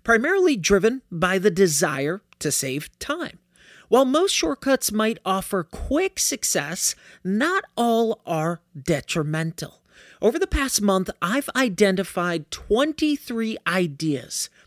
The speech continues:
that serve as healthy and productive shortcuts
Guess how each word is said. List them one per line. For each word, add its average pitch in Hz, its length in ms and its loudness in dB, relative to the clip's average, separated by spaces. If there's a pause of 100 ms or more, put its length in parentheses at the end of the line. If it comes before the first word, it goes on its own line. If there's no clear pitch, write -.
that 190 280 -4
serve 233 320 2
as 196 240 -2
healthy 254 720 -4
and 240 320 -2
productive 202 800 -2 (280)
shortcuts - 1000 -4